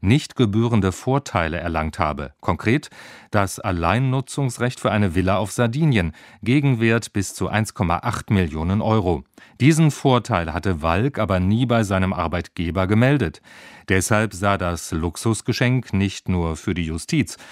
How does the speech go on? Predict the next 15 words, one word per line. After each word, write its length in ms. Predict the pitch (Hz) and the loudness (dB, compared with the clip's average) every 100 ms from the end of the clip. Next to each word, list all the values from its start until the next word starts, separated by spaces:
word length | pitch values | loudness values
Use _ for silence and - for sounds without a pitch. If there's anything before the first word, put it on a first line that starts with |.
| - | -10
sondern 360 | - 139 143 120 | 0 2 4 2
auch 160 | 107 | 0
für 140 | - 117 | 0 0
die 120 | 101 | 0
fifa 500 | - 127 98 98 80 | -2 -4 0 0 0
wie 140 | 107 | -2
Bestechung 600 | 92 90 - 123 110 98 | -2 -4 -4 -4 -2 -2
aus. 360 | 80 80 69 - - - - - | -2 -4 -6 -12 -18 -20 -12 0
Der 120 | 107 | 0
Fußball-Weltverband 1040 | - 180 - 143 92 98 147 160 131 131 135 | 2 0 2 2 2 0 -2 -2 0 0 -2
stellte 360 | - 117 127 | -2 -2 -2
Strafantrag 760 | 117 135 147 - 87 - 85 76 | -2 -2 0 0 -2 0 -2 0
gegen 240 | 95 87 | -2 0
den 160 | 87 87 | -2 -2
Ex-Angestellten, 960 | - - - 110 107 - 110 107 107 | -4 -6 -2 -2 -2 -2 -2 0 0